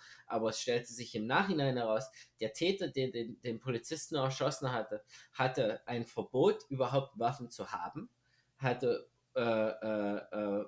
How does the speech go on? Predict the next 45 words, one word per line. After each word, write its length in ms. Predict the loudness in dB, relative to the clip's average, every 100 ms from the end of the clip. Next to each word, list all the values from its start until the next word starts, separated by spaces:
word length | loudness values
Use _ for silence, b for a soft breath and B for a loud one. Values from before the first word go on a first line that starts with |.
| -8
vorsätzlich 880 | -12 0 2 4 2 2 -6 -8 -6
mit 220 | -8 0
Waffen 500 | 0 0 -4 -6 -8
zu 140 | -8
tun 300 | -8 -2 0
gehabt 340 | 2 2 0 -2
in 140 | -4
seiner 220 | -2 -2
kriminellen 500 | -2 -4 -4 -2 -4
Vergangenheit. 760 | -4 -6 -4 -4 -4 -2 -4 -6 B B B
Äh, 300 | -4 0 0 0
das 340 | -2 -4 -14 _
irgendwie 300 | -6 -4 -4
drei 220 | -2 4 4
oder 120 | 4
vier 160 | 0
so 120 | 0 0
eine 180 | 2
Auseinandersetzung, 920 | 0 0 -2 2 2 4 2 0 -4 -4 B B -4
die 60 |
ihm 120 | -4
eigentlich 500 | 0 0 0 0 -4
verboten 520 | -2 -4 0 0 2 0
hatten, 280 | 0 -4
komplett 520 | -8 -8 -2 0 0 2
eine 220 | 0 0
registrierte 560 | -6 -8 -6 -6 -2
Waffe 260 | 0 -2 -4
zu 200 | -6 -2
haben. 200 | -2 -2
Und 100 | -4
es 120 | -6
stellte 300 | -2 -2 -2
sich 240 | -6 -8 -8
im 100 | -4
Nachhinein 520 | -4 -4 -2 -2 -2
heraus, 300 | 0 -2 -4
dass 160 | -8
er 60 | -6
noch 240 | -6 -4
aktiv 480 | -6 -6 -12 -14 -10
eine 240 | -4 -2 -4
registrierte 720 | -8 -12 -14 -8 -8 -6 -2
Waffe 360 | -2 2 0
hatte, 360 | 0 -4 -6 -8